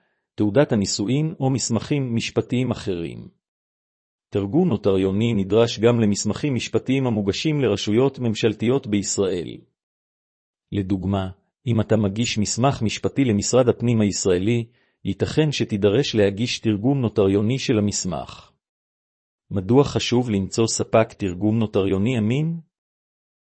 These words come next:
תרגומים נוטריוניים הם מסמכים משפטיים המשמשים בהליכים משפטיים חשובים.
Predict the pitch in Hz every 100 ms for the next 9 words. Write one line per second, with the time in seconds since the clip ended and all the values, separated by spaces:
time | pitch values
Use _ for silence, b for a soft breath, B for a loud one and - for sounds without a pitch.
0 | _ - 107 104 127 170 117 95 98 98
1 | 95 117 107 104 - 107 104 107 104 147
2 | 131 107 - - 123 135 113 95 101 95
3 | 165 160 104 98 95 147 151 123 113 -
4 | 113 131 143 - 123 110 92 92 62